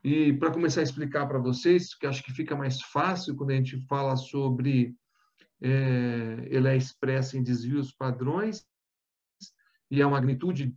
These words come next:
né, do tratamento, porque ele diz o seguinte, ó, quando ele fala que eu faço a, a fórmula, passo, faço o cálculo e eu acho um, ah, foi zero dois, ah, foi zero cinco, ah,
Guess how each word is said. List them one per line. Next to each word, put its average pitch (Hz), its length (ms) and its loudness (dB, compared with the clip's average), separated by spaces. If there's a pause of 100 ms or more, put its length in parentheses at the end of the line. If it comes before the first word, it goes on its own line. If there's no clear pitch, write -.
né, 135 320 -2
do 123 180 -2
tratamento, 160 800 2 (720)
porque 208 220 0
ele 233 80 2
diz 226 260 8
o - 20 -2
seguinte, 190 360 0
ó, 147 40 -4
quando 240 140 0
ele 285 160 2
fala 175 320 0
que 151 300 -4 (160)
eu 139 120 4
faço 180 460 0
a, 135 280 -2
a - 20 -8
fórmula, 156 580 -2
passo, 131 560 -2
faço 131 300 -6
o 127 40 -14
cálculo 156 440 -4
e 226 40 2
eu 214 160 6
acho 170 560 -2
um, 160 680 0
ah, 156 260 2
foi 165 160 4
zero 175 260 4
dois, 127 640 2 (480)
ah, 185 300 2
foi 175 220 4
zero 170 240 2
cinco, 143 580 -4 (540)
ah, 170 320 4